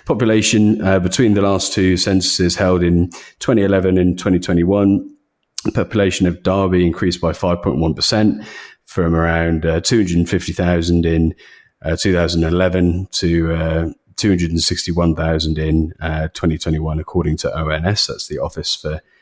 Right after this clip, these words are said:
National Statistics. In twenty twenty-one, Derby was home to around twenty-three point nine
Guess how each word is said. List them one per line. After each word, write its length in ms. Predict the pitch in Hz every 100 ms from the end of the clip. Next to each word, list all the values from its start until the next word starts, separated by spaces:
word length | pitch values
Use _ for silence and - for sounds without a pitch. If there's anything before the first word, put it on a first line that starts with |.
| _
National 460 | 87 80 - 76 73
Statistics. 920 | - - 120 - 117 107 - - - - - - - - 110
In 220 | 98 98
twenty 300 | - 123 107
twenty-one, 800 | 110 98 95 113 117 120 - 101
Derby 360 | 92 90 90
was 200 | 85 82
home 200 | 92 85 78
to 180 | 87
around 280 | 82 80 80
twenty-three 540 | - - 92 85 90 82
point 260 | 90 82
nine 400 | 87 87 85 82